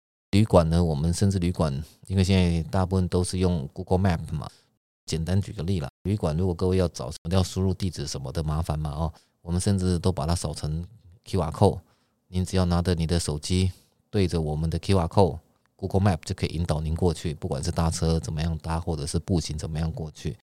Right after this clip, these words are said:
甚至有一些景点，我举例，今天到要去维也纳的歌剧院，那是一个名点嘛，哦，OK，我们就会有一个维也纳歌剧院的一个Q R code，您只要在当地拿你的手机扫了Q R code，Google Map 就会告诉您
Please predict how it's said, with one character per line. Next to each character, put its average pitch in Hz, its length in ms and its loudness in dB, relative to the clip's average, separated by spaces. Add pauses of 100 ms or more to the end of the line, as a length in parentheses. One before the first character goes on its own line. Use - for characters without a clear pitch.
(380)
甚 120 220 2
至 120 120 2
有 87 120 0
一 - 20 0
些 104 140 -2
景 92 240 2
点， 85 240 0 (220)
我 87 160 -2
举 - 160 -8
例， 85 240 -2 (420)
今 90 160 -8
天 90 160 2
到 85 340 0
要 90 140 0
去 - 140 -6
维 82 200 -2
也 80 40 -2
纳 87 160 0
的 80 80 -6
歌 - 160 2
剧 92 160 -2
院， 95 180 2 (560)
那 90 100 -4
是 92 120 -2
一 87 40 0
个 87 80 -2
名 78 200 0
点 78 180 -2
嘛， 60 140 -10
哦， 82 240 0
OK， 82 240 -6
我 76 120 -6
们 76 140 -8
就 82 160 -8
会 78 280 -2 (100)
有 78 80 -8
一 - 40 -4
个 78 220 -4 (260)
维 87 140 -4
也 90 40 2
纳 90 120 2
歌 90 220 0
剧 87 160 -6
院 85 200 2
的 73 100 -8
一 - 80 -10
个 - 120 -10
Q - 160 -2
R 80 80 0
code， - 260 0 (540)
您 85 180 -2
只 80 120 -6
要 85 120 -2
在 90 120 -2
当 90 280 0
地 85 200 -4 (120)
拿 85 80 -4
你 87 80 0
的 82 60 0
手 78 160 -6
机 82 80 -6
扫 80 260 -4
了 85 100 -4
Q 90 200 -4
R 80 100 -4
code，Google - 1080 -4
Map 78 120 -4 (240)
就 82 160 -2
会 80 160 0
告 85 180 2
诉 85 160 -2
您 76 180 -2